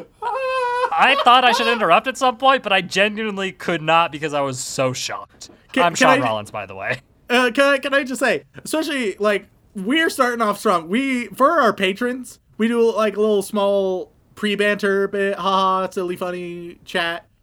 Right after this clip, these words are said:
Speaker 1: like, usually five minutes or something. Uh, we had a twenty minutes, uh,
Speaker 2: <laughs>
Speaker 1: before. I, I don't know, man. I'm going into this new year. It's, it's hitting me hard. It is fucking me up already, so let's fucking do this.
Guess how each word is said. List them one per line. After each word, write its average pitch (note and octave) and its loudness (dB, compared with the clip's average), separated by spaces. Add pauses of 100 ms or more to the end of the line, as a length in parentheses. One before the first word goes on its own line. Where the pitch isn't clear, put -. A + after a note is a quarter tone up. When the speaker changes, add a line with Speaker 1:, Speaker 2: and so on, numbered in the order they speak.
Speaker 1:
like, E3+ -4
usually F3 -4
five D#3+ -4
minutes D3+ -10
or D#3+ -10
something. D3 -10 (260)
Uh, F3+ -2
we A3+ 4
had C4+ 2
a A3 0
twenty G#3 -4
minutes, - -10 (260)
uh, D#3 -2
Speaker 2:
<laughs> - -8
Speaker 1:
before. B2+ -6 (340)
I, A3 2
I A3+ 4
don't A3+ 4
know, G#3+ 4
man. F#3+ 0
I'm G#3+ 0
going A3+ 2
into G3+ -2
this F3+ -2
new F#3+ -2
year. E3 -2
It's, F#3 -4
it's F3+ -6
hitting F3+ -4
me E3 -6
hard. B2+ -2
It D#3+ -4
is B2 -2
fucking D#3 -6
me D3 -4
up C3+ -4
already, B2+ -4
so B2+ -12
let's B2+ -8
fucking B2+ -8
do A2+ -8
this. G#2+ -14